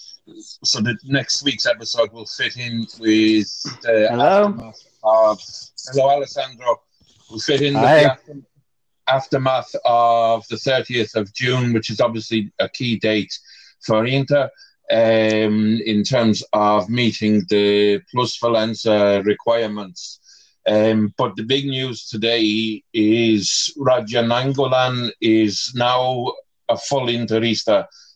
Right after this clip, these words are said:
Speaker 1: Um, he's, uh, he's got all the me-, medical stuff done. He's signed. He's here. Uh, Anthony, what, what, what do you think of this news?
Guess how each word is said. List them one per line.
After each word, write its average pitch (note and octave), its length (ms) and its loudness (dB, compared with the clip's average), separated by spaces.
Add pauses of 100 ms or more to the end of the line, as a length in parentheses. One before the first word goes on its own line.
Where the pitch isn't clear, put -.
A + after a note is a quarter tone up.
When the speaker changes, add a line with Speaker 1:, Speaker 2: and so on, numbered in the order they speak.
(160)
Speaker 1:
Um, G#2+ 840 2 (120)
he's, A2+ 1160 0
uh, G#2+ 500 2 (340)
he's A2 140 0
got C3 140 2
all C#3+ 220 2
the C3+ 80 -10
me-, C3+ 280 -4 (280)
medical C#3 420 2
stuff C3 360 -2
done. B2+ 360 0
He's A#2+ 280 -4
signed. C3+ 560 -2 (100)
He's A#2+ 340 -2
here. A#2 380 2 (500)
Uh, A#2 460 4 (140)
Anthony, C3+ 480 -2
what, A#2+ 560 0
what, C#3 280 -2
what C#3 220 0
do C#3+ 60 -2
you B2 80 -2
think C3 220 -2
of A2+ 120 -4
this B2 220 -4
news? G2+ 460 -4